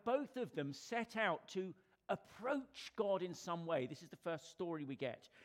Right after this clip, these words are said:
They're trying to approach God, to have some kind of relationship with God again. And they do this by making an offering.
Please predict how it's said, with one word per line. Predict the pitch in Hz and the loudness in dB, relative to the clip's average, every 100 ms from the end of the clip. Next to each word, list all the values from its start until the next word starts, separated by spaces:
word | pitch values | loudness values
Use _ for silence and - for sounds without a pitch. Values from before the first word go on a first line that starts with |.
| - | -4
They're | 180 | -4
trying | - 269 311 | -2 -2 0
to | 269 | 0
approach | - - 233 226 226 - - - | -2 -2 2 2 0 -14 -6 0
God, | 196 156 101 - - _ _ - - - | 2 2 0 -8 -18 _ _ -20 -4 0
to | |
have | 190 262 - | 4 4 4
some | - 269 302 302 | 2 2 2 0
kind | - 262 254 247 220 | 0 2 4 4 4
of | - - - | 2 -4 -4
relationship | 165 220 233 247 269 208 - 220 196 - 214 208 139 160 | 6 6 6 4 4 2 -4 -4 -4 0 2 2 0 -2
with | 208 180 - | 0 0 -2
God | 202 190 180 175 - | 2 4 4 2 0
again. | 160 135 190 156 123 98 - _ _ _ _ - | 2 6 6 6 2 -4 -14 _ _ _ _ 2
And | 190 | 4
they | 214 | 4
do | 214 302 320 | 4 4 4
this | 151 139 | 4 2
by | - 196 | 2 2
making | 190 165 - 185 | 4 0 0 -4
an | 202 - | -6 -4
offering. | 190 196 - 180 147 | -2 -2 0 2 2